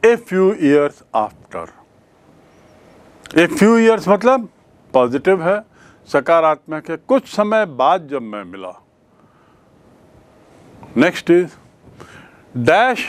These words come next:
short poems in the book show signs of genius। Dash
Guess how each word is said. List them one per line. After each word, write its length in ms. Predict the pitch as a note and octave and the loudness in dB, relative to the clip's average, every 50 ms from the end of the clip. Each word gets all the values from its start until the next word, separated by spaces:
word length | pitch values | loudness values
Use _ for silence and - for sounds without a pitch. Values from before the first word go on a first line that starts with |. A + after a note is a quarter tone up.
| - - - - | -8 -6 0 2
short 240 | F#3 F#3 G#3 A3+ G3 - - - | 4 4 4 2 -2 -6 -2 2
poems 480 | F3 F3+ F#3+ G#3 A3+ A#3 G#3+ - - - _ | 2 4 4 2 2 0 -4 -8 -10 -4 _
in 200 | F#3 G#3 G#3+ G3+ | 0 0 2 2
the 100 | F#3+ F3+ | 0 0
book 440 | D3+ D3 F3+ A#3+ A#3 - _ - _ _ _ _ _ _ _ _ _ _ _ _ _ - - - - | 2 2 0 0 0 -4 _ -20 _ _ _ _ _ _ _ _ _ _ _ _ _ -16 -14 -2 0
show 340 | F#3+ G3+ G3+ G#3 G#3 F#3+ - - _ _ _ _ _ _ _ _ _ _ - - - | 2 4 4 2 2 -2 -6 -14 _ _ _ _ _ _ _ _ _ _ -20 -2 0
signs 420 | F#3 F3 F3+ F#3+ G3 F#3 D#3+ - - | 0 2 2 0 -2 -6 -6 -2 -2
of 140 | D3+ C3+ - A2 A2 G#2 A#2 | -2 -2 -2 -10 -16 -8 -4
genius। 400 | C#3+ C#3+ C3+ C#3+ D3 B2+ F#2 F#2+ - - - - _ _ _ _ _ _ _ _ _ _ _ _ _ _ _ _ _ - - - _ - - - - - - - - - - - - - - - - - F2+ | -2 -2 0 0 -2 -2 -4 -8 -14 -20 -20 -20 _ _ _ _ _ _ _ _ _ _ _ _ _ _ _ _ _ -20 -20 -20 _ -20 -20 -20 -20 -20 -20 -20 -20 -20 -20 -20 -20 -20 -20 -20 -16 -12 -8
Dash 560 | F2+ F#2 G#2 D3+ D#3 F#3 G#3+ A#3+ A#3 F3+ | -6 0 2 2 2 2 2 0 -2 -4